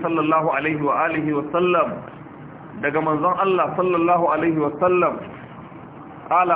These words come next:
annabi ya ce, "La hasada illa fi ithnatayn." Babu hasada sai a cikin ɗabi'u guda biyu. Rajulun atahu Allahu malan,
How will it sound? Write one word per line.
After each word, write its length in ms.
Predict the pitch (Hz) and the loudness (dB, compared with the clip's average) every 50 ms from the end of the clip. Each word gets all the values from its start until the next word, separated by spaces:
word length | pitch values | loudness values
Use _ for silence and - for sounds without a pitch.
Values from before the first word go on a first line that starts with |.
| 143 147 | 2 0
annabi 260 | 160 175 180 170 165 | -2 -2 -2 0 2
ya 120 | 160 160 165 | 2 2 2
ce, 220 | 160 165 160 151 143 | 0 -2 -4 -2 0
"La 220 | 151 160 165 170 170 | 2 4 4 4 2
hasada 600 | 170 180 175 170 - 185 170 165 143 120 - - | 2 0 0 0 0 0 2 2 2 0 0 -2
illa 260 | 165 170 175 175 170 | -2 0 0 0 0
fi 80 | - 180 | 0 -2
ithnatayn." 640 | 170 - 165 156 - 156 160 165 151 131 123 113 - - - - - - - - - - - - - - - - - - - - - - - - - 104 | -6 -6 -6 -6 -2 0 0 0 0 0 -2 -4 -6 -8 -12 -12 -14 -16 -16 -16 -16 -16 -16 -12 -10 -10 -10 -10 -12 -16 -16 -16 -16 -16 -16 -14 -8 -2
Babu 300 | 113 165 190 202 190 175 | 2 4 4 4 4 2
hasada 560 | 151 151 160 160 165 165 185 160 160 151 139 - - | 2 2 4 4 4 2 2 0 2 0 0 0 0
sai 80 | 185 | 0
a 80 | 180 156 | 0 0
cikin 260 | - - - 175 170 | -2 -4 -6 -4 -2
ɗabi'u 400 | 160 147 147 139 147 165 170 160 | -2 -4 -2 -2 -2 0 0 0
guda 240 | 139 123 113 117 117 | 0 0 0 0 -2
biyu. 240 | 110 - 120 117 110 - - - - - - - - - - - - - - - - - - - - - - - - - - 156 156 151 156 - - - - - - - - - - - - - - - - - - - - - - | -2 -4 -6 -8 -10 -12 -14 -16 -18 -18 -18 -18 -18 -18 -18 -18 -20 -20 -20 -20 -18 -18 -18 -18 -18 -18 -18 -18 -18 -18 -18 -18 -16 -16 -16 -18 -18 -18 -18 -18 -18 -18 -18 -18 -18 -18 -18 -18 -18 -18 -16 -16 -16 -18 -18 -12 -8
Rajulun 460 | - 131 - 233 226 233 226 214 196 196 | -4 -2 -2 0 0 0 0 0 0 0
atahu 420 | - 170 165 160 208 202 190 170 180 | 0 0 0 2 2 2 2 4 2
Allahu 320 | 165 160 165 165 170 160 151 | 2 4 4 4 2 2 0
malan, 480 | 156 165 160 151 139 135 131 135 131 | 2 2 2 2 2 0 0 -2 -4